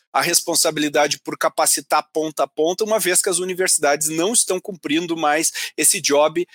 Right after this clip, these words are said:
já há muitos anos. Então, eh, claramente a gente tem que reinventar a maneira de, de, de capacitar as pessoas. Inclusive, a gente vai ter um episódio de tendências sobre pessoas. Não perca,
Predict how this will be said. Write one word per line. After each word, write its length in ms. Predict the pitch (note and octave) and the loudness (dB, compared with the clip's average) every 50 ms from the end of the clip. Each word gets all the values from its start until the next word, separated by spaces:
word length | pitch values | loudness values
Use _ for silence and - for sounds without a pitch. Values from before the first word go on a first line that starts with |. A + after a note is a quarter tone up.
| - _ - | -18 _ -4
já 220 | C3+ D3 D#3 D#3 | 0 2 2 2
há 40 | E3+ | 2
muitos 580 | E3 D#3 D3+ D3+ E3+ - - G3+ F3+ - - | 0 -2 -2 -4 -4 -4 -6 -4 -2 0 2
anos. 540 | D#3+ E3 F3+ F#3 D#3+ C3 A#2+ - - - - _ _ - _ _ _ _ - | 2 2 2 0 -2 -4 -2 0 -2 -2 -4 _ _ -20 _ _ _ _ -12
Então, 340 | A2 - F3 F#3+ G3 E3 C3 - | -2 0 2 2 2 0 0 0
eh, 200 | C#3 C#3 A#2+ - - - - | 0 0 0 -2 -6 -4 2
claramente 680 | - E3+ G3+ B3+ C4+ B3 G#3+ G3+ G3 G#3+ A#3+ - - G#3 | 6 6 6 6 4 2 0 0 0 0 0 0 0 0
a 20 | |
gente 320 | E3 F3+ F#3+ - - - | 0 0 0 0 -2 -2
tem 160 | - E3+ E3+ F3 | -2 -2 -2 -2
que 140 | - F#3 | -2 -2
reinventar 800 | D#3 E3+ F3+ F#3 F3+ D#3 E3 E3+ D#3+ C#3+ - D3 C3+ C#3 D3+ - - - _ _ - | -2 -2 -2 -2 -4 -4 -2 -4 -4 -2 0 2 2 2 2 0 -4 -20 _ _ -4
a 80 | - C#3 | -4 -2
maneira 480 | D3 D3 C#3+ C#3 C#3 D3 C#3+ D3+ D3 | 0 0 0 2 2 2 2 0 0
de, 360 | C#3 B2 B2+ C3 B2+ A2 - - | -2 -4 -4 -2 -4 -4 -6 -6
de, 420 | B2 - B2+ B2 B2 A#2+ A#2 - - B2 | -8 -6 -6 -4 -4 -4 -4 -6 -8 -12
de 160 | A#2 A#2+ B2 A2+ | -12 -10 -10 -6
capacitar 600 | - - - - B2 A#2+ - - B2+ - B2+ A#2+ | -6 -4 -2 0 0 0 0 -2 -2 -2 0 0
as 100 | A#2+ - | 0 0
pessoas. 360 | - - A#2+ - - D#3 - | -2 -2 -2 -2 0 0 -2
Inclusive, 420 | F3+ E3 - D#3 - D3 D3+ D#3+ E3 | -2 -4 -4 -4 -2 -2 -2 -2 -2
a 40 | |
gente 240 | D3 D#3+ D#3+ D3+ - | -2 -2 -2 -2 -2
vai 120 | D#3+ D#3 - | -2 -2 -2
ter 100 | - D#3+ | -2 -2
um 80 | E3+ | -2
episódio 500 | D#3+ - D3 C3 B2+ C#3 D3 D#3 D#3+ D#3+ - - - - - | -2 -2 -2 0 2 2 2 0 0 -4 -8 -8 -10 -8 -2
de 160 | - - F3 | 0 0 0
tendências 680 | - - F3+ E3 C#3 C3 C#3+ D3 E3 - - D#3 D#3 | 0 0 0 0 0 0 0 0 2 0 0 2 2
sobre 500 | - - - E3+ E3 D3+ D#3+ E3 E3+ _ _ - | 2 2 2 2 0 -2 -2 -4 -4 _ _ -2
pessoas. 600 | - F#3 F#3 - - - F3 F3+ E3+ D3 B2+ A2+ B2 | 0 2 2 4 2 4 2 4 4 4 2 2 0
Não 140 | C#3 D#3 F3 | -2 -4 -4
perca, 500 | - - C#3+ D3 D#3 - - E3 D#3+ | -2 0 2 2 2 0 -2 -4 -4